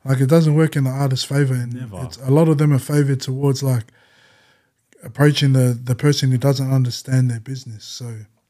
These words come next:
Speaker 1: that's what everyone gets caught up in, you know? Some people get bound to it for fucking five plus years, ten plus years,
Speaker 2: Yeah.
Speaker 1: five plus albums. But, yeah, like I said, we learned the hard way.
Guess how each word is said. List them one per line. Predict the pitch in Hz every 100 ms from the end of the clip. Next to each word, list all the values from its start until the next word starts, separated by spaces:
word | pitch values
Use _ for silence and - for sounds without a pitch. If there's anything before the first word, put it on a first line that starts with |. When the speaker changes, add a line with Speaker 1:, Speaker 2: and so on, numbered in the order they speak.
| _ _ _ _ - -
Speaker 1:
that's | 160 160
what |
everyone | 156 151 139
gets | 147 -
caught | 147 147
up | 160 135
in, | 117
you | 117
know? | 120 139 -
Some | - 147
people | 147 143
get | 127 135 117 - - _ _
bound | 131 139 131
to | 139 131
it |
for | - 127 120 113 _ _ _
fucking | - 139 135 120 110
five | - 139 135 131
plus | 139 131 -
years, | 135 127 113
ten | 135 131
plus | 131 127 -
years, | 135 135 113 98
Speaker 2:
Yeah. |
Speaker 1:
five | 131 135 131
plus | 135 123 -
albums. | 135 135 131 107 101 - _ - _ - - _ _
But, | 127 117 - _ _ _ _ _ _
yeah, | 123 120 113
like | 127 131
I | 127
said, | - 131
we | 151
learned | 151 127
the | 117
hard | 135 131
way. | 135 135 123